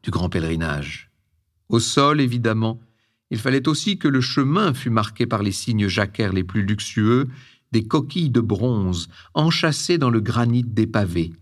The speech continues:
Ces coquilles mènent à la plus remarquable plaque horizontale qui se puisse rencontrer.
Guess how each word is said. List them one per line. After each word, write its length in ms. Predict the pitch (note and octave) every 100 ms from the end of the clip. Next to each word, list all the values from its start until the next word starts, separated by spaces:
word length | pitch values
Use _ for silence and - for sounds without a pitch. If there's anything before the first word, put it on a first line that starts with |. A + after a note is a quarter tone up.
| _ - -
Ces 180 | - E3
coquilles 600 | E3 F3+ - A3+ A3+ A3
mènent 380 | C3+ D#3+ G3 F3+
à 60 | D#3
la 120 | C#3+
plus 160 | C#3+
remarquable 760 | B2+ D3+ G#3+ G3 - G3+ F3+ D3
plaque 300 | B2+ F#3+ -
horizontale 580 | D3+ D3 C#3 B2+ C#3 B2+
qui 120 | B2+
se 100 | -
puisse 320 | B2+ B2 -
rencontrer. 720 | - E3 E3 B2+ C3 F#3 B3